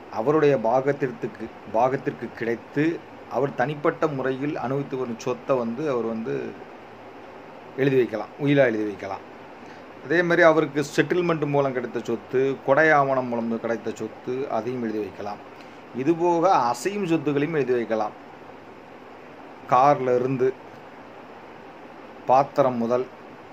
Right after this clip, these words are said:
கட்டில், மெத்தை, நகைகள் சம்மந்தப்பட்ட அனைத்து அசையும் சொத்துக்களையும் எழுதலாம். அசையும்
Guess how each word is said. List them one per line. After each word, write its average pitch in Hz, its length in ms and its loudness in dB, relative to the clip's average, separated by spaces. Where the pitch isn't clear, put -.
கட்டில், 135 400 0
மெத்தை, 135 360 -2
நகைகள் 127 400 0
சம்மந்தப்பட்ட 123 440 -2
அனைத்து 139 340 0
அசையும் 147 320 -4
சொத்துக்களையும் 117 520 -4
எழுதலாம். 95 340 -10
அசையும் 160 420 -2